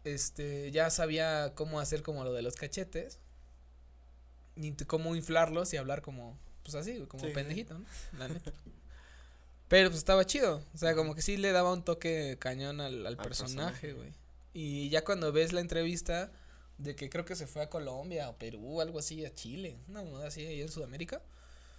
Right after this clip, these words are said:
Speaker 1: este, dice que allá tuvo que cambiarle el nombre al, al
Speaker 2: Al
Speaker 1: personaje,
Speaker 2: personaje.
Speaker 1: güey.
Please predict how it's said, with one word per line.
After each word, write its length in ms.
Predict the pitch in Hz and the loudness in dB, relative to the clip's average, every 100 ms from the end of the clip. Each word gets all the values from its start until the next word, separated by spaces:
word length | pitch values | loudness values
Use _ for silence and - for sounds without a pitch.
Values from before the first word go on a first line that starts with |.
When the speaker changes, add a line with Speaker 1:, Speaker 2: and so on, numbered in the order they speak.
| - - - - - 165 | -20 -20 -20 -20 -14 -4
Speaker 1:
este, 1000 | 160 151 - 160 151 151 147 143 143 139 - - - - | 0 0 0 -2 0 0 -2 -4 -6 -10 -18 -20 -18 -4
dice 280 | 175 180 185 | 0 2 6
que 100 | 160 | 6
allá 240 | 156 160 | 8 4
tuvo 140 | 175 | 2
que 120 | 156 143 | 0 -4
cambiarle 320 | 139 147 151 | -2 2 2
el 100 | 143 | 0
nombre 340 | 147 139 131 | -2 -2 -4
al, 200 | 120 113 123 - - - - | -6 -10 -12 -16 -18 -20 -16
al 120 | - 104 | -12 -6
Speaker 2:
Al 40 | |
Speaker 1:
personaje, 600 | - - 127 - 220 180 | -2 0 0 0 0 0
Speaker 2:
personaje. 40 | |
Speaker 1:
güey. 140 | 151 | -4